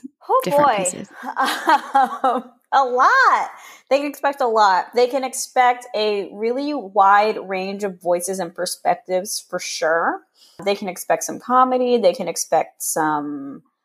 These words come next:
Speaker 1: drama. They can expect a lot of fun. Yeah, and they can expect eleven really high quality pieces.
Speaker 2: There really is something for everyone, which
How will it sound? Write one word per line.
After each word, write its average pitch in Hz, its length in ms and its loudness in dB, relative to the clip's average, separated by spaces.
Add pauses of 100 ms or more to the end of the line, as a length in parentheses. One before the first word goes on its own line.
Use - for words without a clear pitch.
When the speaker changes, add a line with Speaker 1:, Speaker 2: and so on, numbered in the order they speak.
(200)
Speaker 1:
drama. 226 760 2
They 180 100 0
can 185 140 -6
expect - 580 -2 (420)
a 185 100 4
lot 180 240 6
of 226 140 -2
fun. 185 600 0 (300)
Yeah, 311 320 0
and 202 120 -4
they 226 80 -2
can 226 120 -6
expect 214 520 -4
eleven 180 440 2
really 190 260 0
high 180 280 2
quality 165 840 0 (160)
pieces. - 580 -10 (220)
Speaker 2:
There 214 120 4
really 262 320 4
is 185 380 4 (280)
something 180 680 -2 (380)
for 165 340 -2
everyone, 147 720 0
which - 480 -8